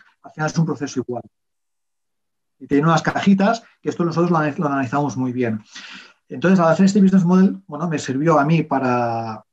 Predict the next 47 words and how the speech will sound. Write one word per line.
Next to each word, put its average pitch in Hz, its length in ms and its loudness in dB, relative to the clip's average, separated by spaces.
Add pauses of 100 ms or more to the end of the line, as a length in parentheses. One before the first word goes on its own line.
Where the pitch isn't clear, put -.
(160)
conocerme 131 380 -4
mucho 151 240 -2
más, 208 480 0 (380)
me 127 80 -14
sirvió 160 520 -2
para 143 200 2
explicar 139 540 -2
cosas 165 200 -4
que - 80 -2
me 151 80 0
habían 151 180 0
pasado 151 220 -4
en 143 60 -6
mi 139 80 -4
vida, 147 440 0 (360)
que, 131 460 0 (100)
eh, 131 220 -10
resulta 160 400 -2
que 131 60 -2
las 127 140 0
entendí 131 300 -2
porque 143 160 -2
me 135 60 -4
habían 123 160 -2
pasado, 156 520 -2 (340)
o 123 80 -18
cosas 151 220 -2
que 170 60 0
había 160 120 2
estudiado, 151 380 2
porque 143 220 -2
tuve 170 240 2
la, 156 140 -2
la 160 180 2
necesidad 147 400 -2
de 147 80 2
estudiarlas 147 720 -2 (300)
y 131 80 -6
después 160 140 -2
las 165 120 2
he - 20 2
encadenado 160 480 2
y, 175 280 2
y - 20 2
no 151 100 2
he 180 100 4
visto, 190 460 2